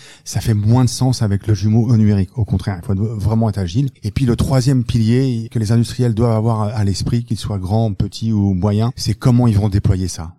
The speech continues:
d'une manière rapide et réutilisable. Parce que plus ils vont redéployer, parce qu'il y a plein de petites P M E qui sont peut-être même multisites ou pas, ou multilignes, et cetera, il faut que ça soit réplicable facilement, sans effort. Et c'est là où vraiment le gain est au, est au rendez-vous.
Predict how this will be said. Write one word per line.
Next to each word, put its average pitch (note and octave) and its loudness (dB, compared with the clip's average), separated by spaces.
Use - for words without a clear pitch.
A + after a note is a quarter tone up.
d'une F#2+ -4
manière G2 -2
rapide G2+ -4
et G2 -4
réutilisable. G2 -2
Parce - -12
que A#2 -2
plus C#3+ 0
ils C#3 2
vont B2+ 2
redéployer, B2 0
parce F#2+ -2
qu'il B2+ -8
y A2+ -2
a G#2 -4
plein D3 -2
de C#3 -2
petites B2 -4
P B2+ 0
M B2+ 4
E C3 0
qui - -6
sont G2 -4
peut-être A2 -4
même A2+ 2
multisites B2 0
ou A2+ 0
pas, C#3+ -4
ou B2 4
multilignes, B2 2
et G#2+ -2
cetera, A#2+ -2
il A2+ -6
faut - 0
que A2 -2
ça B2 2
soit A#2+ 0
réplicable B2 -2
facilement, A#2 -2
sans C#3 -2
effort. F#2 -4
Et G2+ -6
c'est A2 -4
là A2+ -2
où A2 0
vraiment G#2 -2
le G#2+ 0
gain G#2+ -2
est G#2 -6
au, F#2+ -8
est G#2 -8
au G2 -8
rendez-vous. F#2 -8